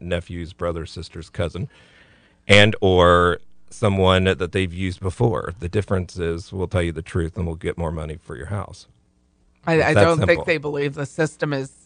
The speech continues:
Speaker 2: is that effective and that they can make ten or fifteen thousand dollars more because I just posted one today.
Speaker 1: Well, ask
Speaker 2: There's
Speaker 1: every
Speaker 2: twelve
Speaker 1: one of
Speaker 2: chairs
Speaker 1: our
Speaker 2: around
Speaker 1: clients.
Speaker 2: a table. Twelve chairs around a table. I mean, come on, dude. This is Middletown, Pennsylvania.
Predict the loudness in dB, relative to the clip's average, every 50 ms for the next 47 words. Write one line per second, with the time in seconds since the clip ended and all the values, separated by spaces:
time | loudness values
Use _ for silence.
0 | _ _ _ -12 -12 -12 -6 0 2 2 2 0 -4 -6 _ 0 0 0 2 -2
1 | -2 -2 -2 -4 -6 -4 -2 -2 -2 -2 -2 -4 -6 -4 -8 -8 -6 0 0 0
2 | 0 0 -4 -12 -20 _ _ _ _ _ _ 2 4 4 4 4 2 0 0 -2
3 | -2 -2 -4 -4 0 2 2 2 2 0 0 0 2 2 2 0 -2 -2 0 2
4 | 2 2 2 0 -4 _ _ _ _ -2 -2 2 4 4 4 4 2 0 -2 -2
5 | -2 -6 -6 _ -6 -6 -6 -4 -8 -12 -10 -6 -6 -6 -6 -4 -4 -2 2 2
6 | 2 0 2 2 4 4 6 4 4 2 4 6 8 8 10 8 8 6 4 4
7 | 6 6 6 8 8 8 8 6 6 4 4 4 4 4 4 2 2 0 0 0
8 | -2 -4 -8 -10 -14 -20 _ _ _ -2 2 4 4 4 2 2 2 2 4 4
9 | 4 2 -2 -4 -4 -4 -4 -4 -6 -10 -8 -6 -4 -4 -4 -4 -8 -14 _ _
10 | _ _ _ _ _ _ _ _ _ _ _ _ _ _ _ _ _ _ -2 -2
11 | -2 -4 -8 _ _ -6 0 0 2 2 2 2 2 2 2 0 2 2 2 2
12 | 2 0 -2 -4 -10 _ _ _ _ _ _ _ _ _ _ _ -4 -4 -4 -2
13 | -2 0 2 2 2 0 2 4 6 6 6 4 0 -2 -2 -2 -4 -4 -2 -2
14 | -2 -2 -4 -4